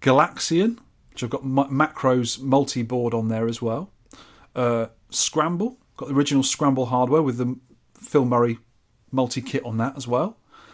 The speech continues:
Phoenix, got original Phoenix machine as well.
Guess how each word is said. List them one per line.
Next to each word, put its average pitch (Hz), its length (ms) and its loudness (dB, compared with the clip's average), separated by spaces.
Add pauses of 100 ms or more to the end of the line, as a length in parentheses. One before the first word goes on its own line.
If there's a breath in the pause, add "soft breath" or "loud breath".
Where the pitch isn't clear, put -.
(100)
Phoenix, - 880 0 (380)
got 117 120 -12
original 139 300 0
Phoenix 135 420 0
machine 131 400 -2
as 139 140 -6
well. 135 260 -2